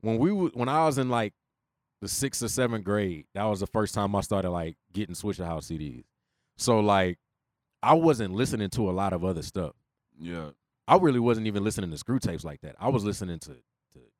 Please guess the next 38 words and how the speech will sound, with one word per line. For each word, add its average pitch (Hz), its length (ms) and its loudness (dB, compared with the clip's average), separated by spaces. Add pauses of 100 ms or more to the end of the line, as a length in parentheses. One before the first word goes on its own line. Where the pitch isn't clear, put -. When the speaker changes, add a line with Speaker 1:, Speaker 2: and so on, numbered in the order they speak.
(1300)
Speaker 1:
like, 196 220 2 (260)
my 123 240 2 (140)
first 143 260 2
Swishahouse 110 440 2
C - 240 -2
D 104 180 2
was 87 560 -2 (180)
Northside 101 340 2
Eleven. 80 260 -6 (320)
Speaker 2:
Yeah, 85 280 -10
it 101 80 -14
was 107 140 -20
like 120 280 -12
that 107 140 -18
over 104 180 -16
there. 98 200 -20 (160)
Speaker 1:
Yeah. 120 360 -2
Speaker 2:
And 98 100 -6
that's 127 300 -4
right 117 260 -2
there 131 140 -4
by 120 160 -4
Selective 123 420 -8
Sound. 151 420 -6
Speaker 1:
Yeah, 156 360 4
Speaker 2:
Yeah. 143 100 -4
Speaker 1:
yeah. - 20 2 (100)
And 131 120 4
so 117 420 6 (320)
we 160 180 2
actually 107 220 2
went 160 180 -2
to - 60 -4
s-, - 160 -6
me 131 120 0
and 139 60 2
my 135 100 4
boys 143 520 4